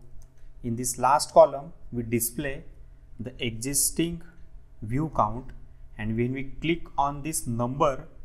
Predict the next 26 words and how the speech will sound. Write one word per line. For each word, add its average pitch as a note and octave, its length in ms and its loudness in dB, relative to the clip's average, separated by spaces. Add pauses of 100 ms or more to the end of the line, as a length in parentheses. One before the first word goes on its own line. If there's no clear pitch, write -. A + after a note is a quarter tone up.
(280)
then A#2+ 440 2 (760)
we A#2+ 140 4
are D3 160 6
going C3 440 0
to C3+ 100 -6
reset B2 560 0 (200)
that A2+ 360 0
count A2+ 360 2 (200)
to B2+ 140 -6
zero. F#2+ 320 -4 (760)
Okay, F#3 300 0 (420)
so A2+ 300 -4
here C3 360 0 (120)
we A#2+ 120 -2
use B2+ 540 2 (760)
the A2+ 120 -2
reset A2+ 380 -2
variable A2+ 540 2
and G#2 180 -6 (120)
pass A#2 360 4
this B2 240 -6
post - 320 -6
specific - 580 -6 (640)
post - 300 2
I - 60 -4
D. - 60 -12